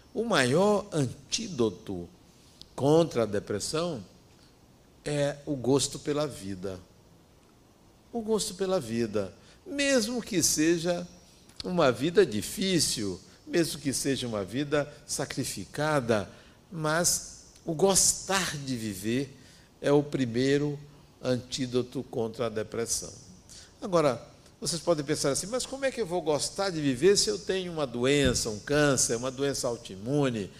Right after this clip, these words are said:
Como é que eu posso gostar de viver se eu estou desempregada, não tenho dinheiro? Como é que eu vou gostar de viver se moro sozinho, sozinha? Como assim?"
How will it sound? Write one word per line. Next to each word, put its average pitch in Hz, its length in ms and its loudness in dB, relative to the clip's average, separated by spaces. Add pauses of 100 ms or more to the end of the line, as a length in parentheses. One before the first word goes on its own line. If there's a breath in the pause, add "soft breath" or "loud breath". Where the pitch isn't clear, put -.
(220 loud breath)
Como 359 140 -10
é - 20 -12
que - 80 -6
eu - 40 4
posso 190 240 2
gostar 156 320 2
de 135 80 -6
viver 147 440 0 (180 loud breath)
se - 100 -10
eu - 20 -8
estou 165 180 -2
desempregada, 127 920 0
não 135 160 -8
tenho 160 260 -2
dinheiro? 113 640 0 (360 loud breath)
Como - 120 -6
é 226 60 2
que 214 80 -2
eu 190 40 2
vou 185 100 0
gostar 160 320 6
de 143 80 -2
viver 127 520 0 (380 loud breath)
se 170 600 2
moro 160 220 6
sozinho, 131 680 0
sozinha? 135 800 -2
Como 220 160 -4
assim?" 101 320 0